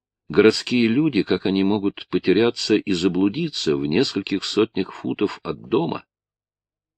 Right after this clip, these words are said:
В монтанской тюрьме для преступно безумных нет ни телевизора,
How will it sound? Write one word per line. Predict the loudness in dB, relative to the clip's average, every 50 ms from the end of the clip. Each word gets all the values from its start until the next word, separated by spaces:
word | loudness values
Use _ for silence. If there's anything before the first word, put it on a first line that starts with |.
| _ _ _ -16 -16 -16 -16 -6
В | -2 0 2
монтанской | 4 4 2 2 2 2 2 2 2 2 0 0 2
тюрьме | 4 2 2 4 2 2 2
для | 4 4 4 4
преступно | 6 4 2 0 2 2 2 2 2 2 0 2
безумных | 2 2 2 2 2 2 4 2 2 0 0 0
нет | 0 2 2 0 -2 -2
ни | -4 -4 -2
телевизора, | 0 0 0 2 2 2 2 2 2 2 2 0